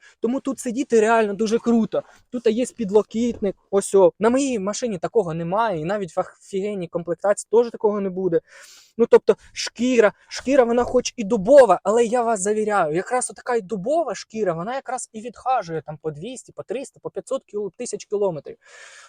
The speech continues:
Тобто, блін, тут стан шкіри дуже крутий. Вставки, вставки карбонові. С-, ну, реально дуже зручно, дуже класно знаходитись, багато місця, і на дальню якусь поїздку вам буде комфортно.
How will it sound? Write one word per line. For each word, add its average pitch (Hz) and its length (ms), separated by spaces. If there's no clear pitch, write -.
Тобто, - 260
блін, 214 360
тут 262 180
стан 269 340
шкіри 262 380
дуже 214 360
крутий. 180 520
Вставки, 208 840
вставки - 480
карбонові. 180 800
С-, - 340
ну, 226 240
реально 254 380
дуже 220 240
зручно, 185 540
дуже 202 260
класно 196 400
знаходитись, 180 540
багато 190 420
місця, 185 520
і 202 140
на 190 180
дальню 226 260
якусь 196 260
поїздку 190 500
вам 190 200
буде 180 180
комфортно. 170 640